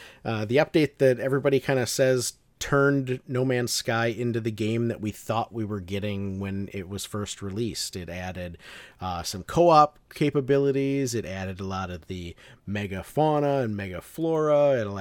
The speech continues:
added a lot of the kind of, uh, interactivity that people thought would be there, uh, in the, the original game. Uh, I haven't played it,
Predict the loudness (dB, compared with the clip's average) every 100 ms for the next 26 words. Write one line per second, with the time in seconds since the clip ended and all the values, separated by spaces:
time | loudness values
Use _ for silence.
0 | -8 -8 -10 -10 -12 -10 -10 -12 -12 -12
1 | -10 -10 -14 -16 -14 -12 -12 -16 -20 -20
2 | _ -16 -4 -2 0 0 0 -6 -2 0
3 | 0 0 0 -2 -2 -6 -6 -8 -8 -10
4 | -8 -8 -8 -10 -10 -6 -6 -4 -6 -6
5 | -8 -12 -12 -10 -10 -12 -10 -8 -6 -8
6 | -10 -12 -12 -10 -12 -12 -10 -10 -8 -8
7 | -8 -10 -12 -20 -20 -20 _ -10 -10 -10
8 | -10 -4 -2 -2 -6 -6 -2 -2 -2 -10
9 | -18